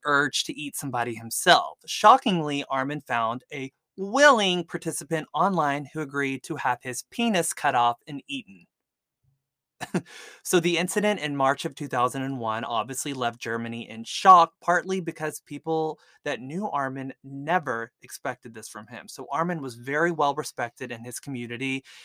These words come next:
He was a computer repair technician who mowed his neighbors' lawns, helped them keep up with their gardens, helped friends fix their cars, and hosted charming dinner parties as well.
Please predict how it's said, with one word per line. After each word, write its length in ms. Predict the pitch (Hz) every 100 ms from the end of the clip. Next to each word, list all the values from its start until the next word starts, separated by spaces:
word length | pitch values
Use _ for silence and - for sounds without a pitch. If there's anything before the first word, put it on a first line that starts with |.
| -
He 120 | 143
was 160 | 147 131
a 40 |
computer 560 | 139 139 - 147 151 151
repair 360 | 139 127 135 127
technician 680 | - 131 156 165 - 170 160 - - _
who 100 | 151
mowed 240 | 143 127
his 160 | 127 120
neighbors' 380 | 120 117 117 -
lawns, 540 | 175 180 180 180 175
helped 320 | - 143 -
them 200 | 139 127 127
keep 240 | - 139
up 160 | 127 -
with 140 | 120
their 240 | 120 110 113 _
gardens, 580 | 151 160 156 160 156 -
helped 260 | 120 - -
friends 260 | 135 127
fix 280 | - 123 -
their 180 | 123 101
cars, 600 | - 202 196 196 190 -
and 140 | 143
hosted 420 | - 160 - 160 139
charming 440 | - 147 147 135
dinner 240 | 131 127
parties 380 | - 113 113 110
as 140 | 113 120
well. 480 | 170 190 117 92